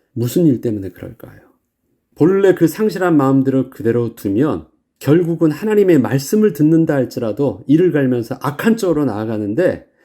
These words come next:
하나님께서 그의 마음을 옥토로 재창조하여 주시면, 너는 죄인이라고 말씀하신 하나님의 말씀 앞에서도 나는 네, 옳습니다 하며 더욱더 평안히 하나님의 은혜의 선택을 하며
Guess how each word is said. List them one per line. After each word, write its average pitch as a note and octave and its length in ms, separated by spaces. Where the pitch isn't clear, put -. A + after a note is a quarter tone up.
하나님께서 F3+ 600
그의 D3 300
마음을 A#2 640
옥토로 B2+ 760
재창조하여 C3 880
주시면, A2+ 580
너는 G3+ 420
죄인이라고 G#3 720
말씀하신 D3 640
하나님의 D3 460
말씀 G2+ 360
앞에서도 A#2+ 680
나는 A2 520
네, A#2 220
옳습니다 G#2+ 880
하며 A2+ 460
더욱더 G2+ 320
평안히 D#3 380
하나님의 D#3 760
은혜의 C#3+ 280
선택을 C#3 440
하며 B2+ 380